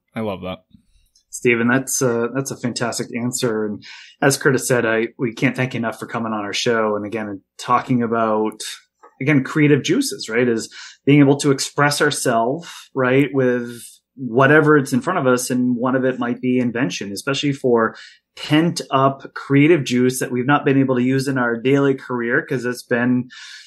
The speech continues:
Speaker 2: you know, suppressed and not everyone's gonna laugh at this idea. No one's gonna take me seriously. And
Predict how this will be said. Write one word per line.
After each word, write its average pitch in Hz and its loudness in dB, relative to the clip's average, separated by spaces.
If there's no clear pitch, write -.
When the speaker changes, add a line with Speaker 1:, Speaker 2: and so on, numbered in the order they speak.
Speaker 2:
you 131 4
know, 123 2
suppressed 135 2
and 143 2
not 139 0
everyone's 143 -6
gonna 147 -2
laugh 139 2
at 147 -6
this 156 -2
idea. 135 4
No 139 0
one's 151 -4
gonna 156 -4
take 151 -8
me 165 -4
seriously. 143 4
And 131 -2